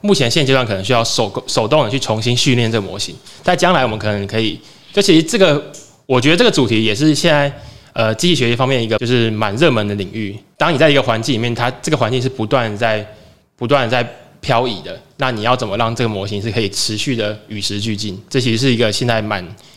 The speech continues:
蛮热门的研究主题。然后我觉得将来这也是我们研究的方向，就如何让模型不用你去手动去调它的参数，然后能够，它能够自己去跟着这个市场去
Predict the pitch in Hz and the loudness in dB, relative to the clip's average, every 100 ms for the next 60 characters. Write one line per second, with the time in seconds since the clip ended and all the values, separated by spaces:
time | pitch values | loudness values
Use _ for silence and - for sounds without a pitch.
0 | _ _ - 107 139 117 104 101 113 107 | _ _ -6 0 2 2 0 -2 -2 -4
1 | - - - - 120 110 110 - 139 113 | -8 -16 -14 -4 -2 0 -2 0 0 0
2 | 117 101 107 107 - 113 110 107 101 113 | -2 -4 -6 -8 -8 -10 -8 -6 -4 -4
3 | 104 98 110 107 - 135 123 123 135 127 | -4 -8 -6 -6 -2 2 2 4 2 0
4 | 113 110 110 107 110 - 120 127 123 - | -2 -4 -6 -8 -10 -8 -2 0 0 -8
5 | - _ - 131 151 98 117 110 123 - | -20 _ -6 -2 0 0 -2 -4 -8 -8
6 | 95 92 107 98 98 98 104 - _ _ | -6 -4 -4 -4 -8 -10 -10 -12 _ _
7 | - 107 110 107 117 107 - - 123 117 | -12 -6 -6 -2 -2 -2 -6 -6 -6 -4
8 | 110 - 214 143 92 92 120 110 - - | -4 -2 0 -2 -4 -6 -6 -8 -16 -20
9 | - - 127 120 117 110 101 92 - 107 | -16 -4 -2 0 0 -2 -4 -8 -8 -10